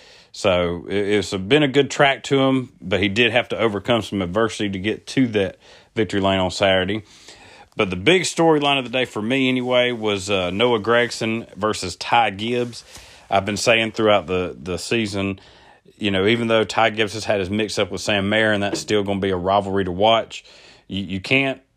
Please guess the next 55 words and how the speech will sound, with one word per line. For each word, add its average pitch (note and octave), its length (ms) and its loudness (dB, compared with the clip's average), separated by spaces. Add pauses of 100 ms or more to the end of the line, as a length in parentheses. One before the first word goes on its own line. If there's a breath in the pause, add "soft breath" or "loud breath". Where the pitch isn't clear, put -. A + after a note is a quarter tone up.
(140)
overlook A#2+ 600 4
the G2 80 -6
fact G#2 300 2
that G2 160 2
I G2 160 0
think G#2 240 -2
eventually G#2 440 -2
him A2 200 -4
and G#2 100 -2
Noah G#2 180 0
Gragson, G2 440 0
they're G#2+ 140 4
gonna A2 200 2
tie G#2 360 2
up - 200 -4
the, F#2 640 -4
you F#2+ 120 -6
know, E2+ 240 -4
something's A2+ 340 0
gonna G#2 180 0
have G#2 140 0
to G2 60 -6
give. F2 420 -4 (760 loud breath)
Early B2+ 280 6
on B2+ 140 4
in B2 60 0
the A2 100 -2
race, A2 460 0
Ty, G#2+ 340 2
he A#2 140 -4
looked G#2+ 240 0
to G#2 80 -10
be A2 100 0
the G#2 80 -2
best F#2+ 320 -2
car. G#2+ 380 0
He G2+ 220 -8
led G2 180 0
a F#2+ 40 0
race G2 280 0
high G#2 160 0
forty-two G#2 480 -4
laps. F#2+ 580 0 (580 soft breath)
Um, E2+ 440 0
but F#2+ 140 0
with F#2+ 120 0
a F2+ 80 -2
restart C3 540 2
with G#2+ 120 -4
seven C3 300 2
to A#2+ 80 0
go A#2+ 240 4
in G#2+ 80 -2
stage A2 480 0
two, G#2 480 0